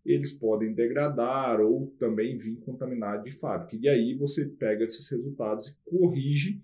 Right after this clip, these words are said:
o seu resultado das amostras, tá bom? E é importante você tentar utilizar, nesses casos, amostradores do mesmo lote, entre branco de campo e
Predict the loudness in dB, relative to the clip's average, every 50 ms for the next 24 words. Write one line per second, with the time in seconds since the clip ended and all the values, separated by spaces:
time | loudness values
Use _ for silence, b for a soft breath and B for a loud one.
0 | _ _ _ _ _ _ _ -10 -10 -8 -6 -2 2 4 4 4 4 2 -2 -4
1 | -4 -4 -4 -2 -2 -2 -2 -2 -2 -2 -2 0 0 -2 -2 -4 -6 -12 -10 -8
2 | -6 0 2 2 2 0 -2 -6 0 4 6 6 6 6 6 4 2 2 2 2
3 | 0 0 0 0 -2 -2 -2 -2 0 0 0 0 0 0 -2 -4 -4 0 2 4
4 | 4 4 4 4 2 2 0 0 -2 -2 -2 -2 -4 -6 -8 -6 -6 -4 -4 -2
5 | -2 -2 -4 -4 -4 -4 -2 0 0 2 2 2 0 0 -2 -4 0 2 2 2
6 | 2 2 -2 -2 2 2 2 2 2 0 0 2 2 4 4 2 2 -2 -6 -12
7 | -14 _ _ _ _ _ -6 -6 -4 -4 -4 -6 -2 0 2 2 2 2 -2 -4
8 | -4 -6 -4 -2 0 2 2 0 0 -2 -6 -8 -8 -10 _ _ _ -6 -4 -2
9 | -2 -2 -2